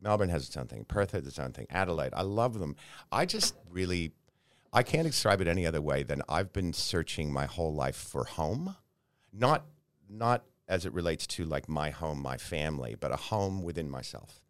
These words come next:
where I considered myself to be at home, and I never felt it until I moved to Australia.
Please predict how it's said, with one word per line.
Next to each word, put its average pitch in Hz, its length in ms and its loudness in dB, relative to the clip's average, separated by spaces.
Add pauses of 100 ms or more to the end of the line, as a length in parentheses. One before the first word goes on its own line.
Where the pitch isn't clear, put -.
(180)
where 82 240 4
I 95 340 4
considered 85 680 -10
myself 82 720 0
to 82 100 -4
be 69 180 -2
at 65 80 -2
home, 76 340 -4
and 80 120 -4
I 80 80 -4
never 101 340 0
felt 95 320 -4
it 85 80 -10
until 76 300 -8
I 71 60 -6
moved 69 240 -10
to 71 40 -10
Australia. 62 400 -8